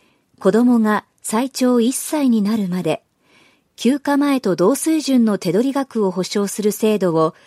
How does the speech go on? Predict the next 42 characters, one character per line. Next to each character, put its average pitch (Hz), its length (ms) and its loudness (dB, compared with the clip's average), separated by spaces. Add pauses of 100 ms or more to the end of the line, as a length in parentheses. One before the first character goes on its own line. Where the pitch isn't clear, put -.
(240)
二 180 140 0
千 269 360 2
二 262 100 4
十 269 200 -2
四 165 160 -2
年 226 200 0
か 254 140 -6
ら 240 140 -2
始 180 240 -4
め 170 100 2
ま 151 160 -2
す。 - 240 -12 (2000)
収 247 400 0
入 254 220 6
源 220 240 2
の 196 120 0
不 170 220 -6
安 185 200 -2
は、 160 180 -2 (580)
男 202 240 2
性 226 240 2
の 214 140 2
育 202 240 0
児 277 160 -4
休 285 240 -2
業 233 220 2
取 - 160 -10
得 220 280 -2
が 202 320 0
伸 156 140 -4
び 175 120 0
悩 262 280 2
む 233 140 4
要 196 240 2
因 269 160 2
に 262 80 4
な 254 120 2
っ - 40 -12
て - 160 -6
い 165 100 -2
ま 147 140 -4
す。 - 260 -10